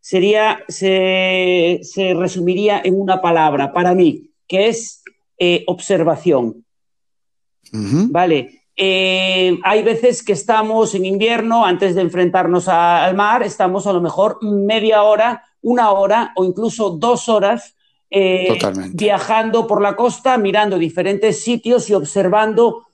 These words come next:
Speaker 1: cómo está el mar. De hecho, yo que vivo enfrente, vivo en la playa, vivo, veo las olas según me levanto. Yo un día en invierno que sé que las olas van a ser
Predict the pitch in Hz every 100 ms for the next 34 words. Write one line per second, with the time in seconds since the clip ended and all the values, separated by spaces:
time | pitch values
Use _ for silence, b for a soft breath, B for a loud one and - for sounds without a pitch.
0 | _ - 208 208 220 185 - 196 180 -
1 | 190 190 214 175 - 175 185 185 226 190
2 | 196 202 165 160 160 180 - 180 180 185
3 | 185 190 190 180 180 175 180 165 170 175
4 | 175 175 170 151 185 180 175 - 214 160
5 | 165 170 175 180 190 190 220 B B B
6 | B - 247 170 180 180 180 180 180 185
7 | 175 180 214 175 160 151 156 190 185 185
8 | 180 208 170 175 180 -